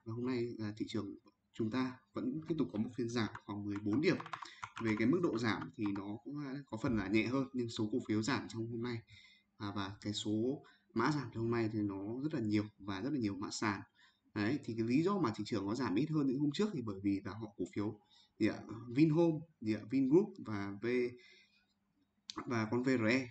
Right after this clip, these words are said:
nó không còn sàn nữa, đúng không? Ở trong những cái phiên trước là nó giảm mạnh như thế này bởi vì là những, những cái con trong bộ cổ phiếu vốn hóa lớn đấy nó giảm, và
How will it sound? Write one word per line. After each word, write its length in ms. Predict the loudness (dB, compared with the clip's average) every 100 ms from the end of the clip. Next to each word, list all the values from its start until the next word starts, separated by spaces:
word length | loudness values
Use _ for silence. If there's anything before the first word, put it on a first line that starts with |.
| -4
nó 100 | -4
không 220 | -2 0
còn 120 | 2
sàn 300 | 0 0 2
nữa, 180 | 2 2 0
đúng 120 | 2
không? 160 | 2 0 -8
Ở 120 | -6
trong 180 | 0 2
những 80 | 2
cái 80 | 2
phiên 120 | 2
trước 180 | 0 -2
là 220 | 0 0 -2 -10 -14 -4
nó 140 | 0
giảm 160 | 4 4
mạnh 260 | 2 0 0
như 140 | 2 2
thế 80 | 2
này 220 | 2 0
bởi 100 | -2 -4
vì 60 |
là 180 | -4 -4
những, 180 | -2 -4 -6 _ _ _
những 140 | 0 2
cái 100 | 4
con 240 | 4 4
trong 120 | 2
bộ 100 | -2 -4
cổ 120 | -6 -2
phiếu 120 | -2
vốn 160 | 0
hóa 120 | 0 2
lớn 180 | 4
đấy 80 | 2
nó 120 | 2
giảm, 180 | 0 0 -6 _ -20 _ _ -2
và 500 | 0 2 0 -2